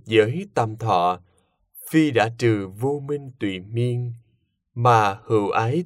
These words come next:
tùy miên không thể nói, đã trừ hay phi đã trừ. Còn trong sắc giới, vô sắc giới, phi đã trừ vô minh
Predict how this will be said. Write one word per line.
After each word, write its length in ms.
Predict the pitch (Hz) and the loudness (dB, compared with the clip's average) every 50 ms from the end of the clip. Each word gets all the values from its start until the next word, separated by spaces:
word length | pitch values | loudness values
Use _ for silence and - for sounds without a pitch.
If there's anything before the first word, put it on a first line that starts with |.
| - | -4
tùy 180 | - 123 104 92 | -4 -2 -2 -2
miên 480 | 92 98 110 117 123 123 120 120 117 117 - - _ _ | -4 -6 -4 -4 -4 -4 -4 -4 -6 -6 -10 -14 _ _
không 420 | _ _ - - 151 135 123 120 117 117 | _ _ -6 -4 -4 -2 -2 -4 -6 -4
thể 220 | 117 113 92 82 | 0 0 2 2
nói, 440 | 87 95 98 95 98 107 127 156 170 - _ _ _ _ _ _ _ _ _ _ - | 2 0 0 0 -2 -4 -6 -10 -12 -16 _ _ _ _ _ _ _ _ _ _ 0
đã 240 | 120 113 95 95 110 117 | 4 4 4 4 2 -2
trừ 380 | - 120 110 104 98 95 92 87 90 _ _ _ | -2 -2 -2 0 -2 -6 -8 -12 -14 _ _ _
hay 420 | - 123 123 120 120 113 110 110 113 - - | -6 0 2 2 2 2 0 -4 -10 -14 -18
phi 360 | - - 139 135 135 127 123 | -14 -8 -6 -6 -6 -6 -4
đã 240 | 107 92 - - - - | -2 -2 -2 -2 -2 -4
trừ. 320 | - 117 104 98 92 87 85 90 _ _ _ _ _ _ _ _ _ _ _ _ _ _ _ _ _ _ _ _ _ _ _ _ _ _ - | -4 -4 -4 -4 -6 -8 -12 -16 _ _ _ _ _ _ _ _ _ _ _ _ _ _ _ _ _ _ _ _ _ _ _ _ _ _ 4
Còn 380 | 123 120 110 107 101 98 90 85 | 6 6 6 6 2 -2 -6 -4
trong 260 | - 127 117 110 107 104 | 0 0 0 0 -2 -4
sắc 240 | - - 175 175 170 _ | -6 -6 -6 -6 -8 _
giới, 420 | - 117 113 110 110 123 151 175 190 - _ _ _ _ _ _ _ _ - | 2 4 4 4 4 2 -2 -8 -12 -14 _ _ _ _ _ _ _ _ -10
vô 380 | 120 113 120 139 131 127 123 | -4 0 2 2 4 2 0
sắc 280 | 120 120 - 180 175 170 - | -2 -4 -6 -6 -6 -8 -8
giới, 460 | 123 117 113 113 113 120 143 160 180 - _ _ _ _ _ _ _ _ _ _ _ - - | -2 4 6 6 6 4 2 -4 -10 -14 _ _ _ _ _ _ _ _ _ _ _ -8 0
phi 220 | - 156 151 147 | 2 4 4 4
đã 180 | 135 120 107 113 117 117 | 4 4 2 2 0 -2
trừ 320 | - 123 113 107 101 95 | 0 0 2 2 0 -4
vô 340 | 87 92 101 113 139 143 143 | -8 -8 -4 -2 -2 -2 -2
minh 320 | 135 135 143 139 143 139 | -2 -4 -6 -6 -6 -12